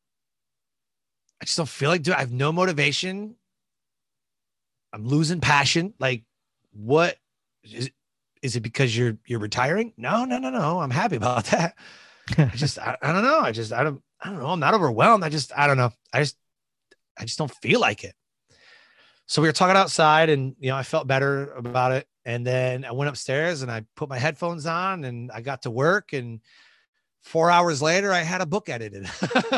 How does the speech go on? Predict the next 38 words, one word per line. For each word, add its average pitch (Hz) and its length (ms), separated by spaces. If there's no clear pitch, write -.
So, - 240
so, 156 540
uh, 156 400
yeah, 175 340
we're, 160 160
you 160 80
know, 160 100
we're 170 120
launching 156 320
a 147 60
self-worth 147 560
book. 170 300
So 135 600
I 120 80
needed 160 320
to 170 80
get 160 180
it 147 120
done. 156 440
And, 135 540
and 135 240
I 123 60
just 127 180
put 135 120
headphones 147 420
on 196 380
and 123 280
I 123 100
put 151 280
on, 151 360
uh, 139 420
you 127 60
know, 123 120
Imagine 151 500
is 135 100
my 143 100
favorite 147 320
song. 151 320